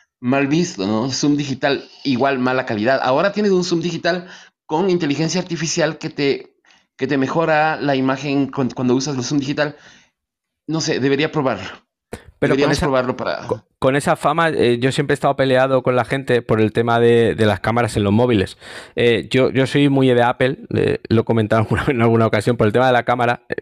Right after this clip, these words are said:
Speaker 2: me gusta Apple por la cámara que tiene. Y, y siempre he demostrado que, que se puede hacer una buena fotografía con, con un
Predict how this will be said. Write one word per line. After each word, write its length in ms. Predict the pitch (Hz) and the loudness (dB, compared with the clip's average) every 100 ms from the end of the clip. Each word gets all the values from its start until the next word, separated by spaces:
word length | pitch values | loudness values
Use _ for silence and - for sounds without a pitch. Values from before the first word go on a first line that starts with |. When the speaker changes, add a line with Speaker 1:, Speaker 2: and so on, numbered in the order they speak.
| - | 0
Speaker 2:
me 140 | 107 | 2
gusta 240 | 131 165 | 2 0
Apple 160 | 143 190 | 0 0
por 160 | - 117 | 2 0
la 120 | 104 | 2
cámara 300 | 123 117 95 | 0 0 -2
que 120 | 101 | 0
tiene. 260 | 104 101 - _ - - - - - | 0 -2 -6 _ -20 -20 -20 -10 0
Y, 260 | 131 123 | 0 2
y 140 | - 120 | 0 0
siempre 300 | 139 127 135 | 0 0 0
he 20 | |
demostrado 640 | 135 135 120 135 131 156 165 | 2 2 2 2 2 2 0
que, 520 | 135 120 117 110 - | 2 4 4 2 0
que 180 | 110 107 | 0 0
se 120 | 110 | 0
puede 160 | 117 117 | 0 0
hacer 160 | 127 | 0
una 120 | 127 | 0
buena 300 | 117 120 123 | 0 0 0
fotografía 680 | - 117 120 117 - 123 135 | 0 0 2 2 2 0 2
con, 360 | 127 110 104 95 | 0 0 0 0
con 260 | - 120 | 0 2
un 340 | 143 139 - | 2 2 -2